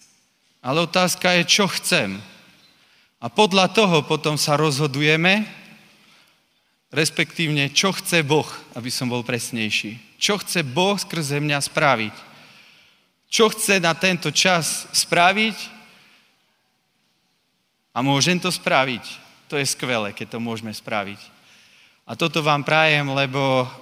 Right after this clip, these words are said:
sú veľké veci pred nami. Aj teraz, čo my zažívame v Banskej Bystrici, si myslím, že je to, a, sú to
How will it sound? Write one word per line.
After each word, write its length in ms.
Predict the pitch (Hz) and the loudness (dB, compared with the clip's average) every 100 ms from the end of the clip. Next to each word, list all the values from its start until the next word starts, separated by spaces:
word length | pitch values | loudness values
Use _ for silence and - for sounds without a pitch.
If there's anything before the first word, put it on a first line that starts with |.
| - | -6
sú 160 | - 139 | -4 0
veľké 320 | 170 175 175 | 2 2 0
veci 320 | 175 160 185 | -2 -2 -4
pred 240 | 175 170 | -2 0
nami. 400 | 165 160 160 160 - - - - - _ _ _ _ _ _ _ _ | 0 0 0 -2 -4 -16 -20 -20 -20 _ _ _ _ _ _ _ _
Aj 160 | - 131 | -8 -4
teraz, 480 | 156 160 139 - - | 0 2 2 -2 -2
čo 160 | 151 | 0
my 160 | 151 170 | 2 2
zažívame 560 | 151 147 156 143 143 | 2 0 0 0 0
v 80 | 135 | 0
Banskej 320 | 156 160 - | 0 0 -4
Bystrici, 480 | 156 147 - 143 - | -4 -4 -4 -6 -6
si 160 | - 147 | -4 -2
myslím, 240 | 135 143 | -2 -2
že 240 | 120 135 131 | -2 -2 -2
je 20 | |
to, 100 | 139 123 113 113 | -2 -2 -4 -10
a, 400 | - 120 117 113 | -6 -4 -2 -2
sú 240 | 113 - 113 | -4 -10 -10
to 240 | - 117 | -8 -8